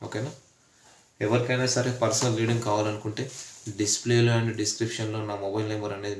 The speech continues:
మెన్షన్ చేసింది. So, మీరు దానికి కాల్ కానీ WhatsApp కానీ చేయొచ్చు.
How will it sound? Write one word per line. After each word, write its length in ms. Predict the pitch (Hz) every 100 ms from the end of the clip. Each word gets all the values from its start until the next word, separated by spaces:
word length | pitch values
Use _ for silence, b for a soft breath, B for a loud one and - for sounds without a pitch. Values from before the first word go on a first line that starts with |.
| 95
మెన్షన్ 280 | - 98 95
చేసింది. 340 | 98 104 107 123 b b b b b b _ -
So, 60 | 110 101
మీరు 140 | 98 101
దానికి 200 | 101 -
కాల్ 200 | 98 101 104
కానీ 160 | 107 110 98
WhatsApp 300 | - - 98 101
కానీ 140 | 110 113
చేయొచ్చు. 360 | 95 98 -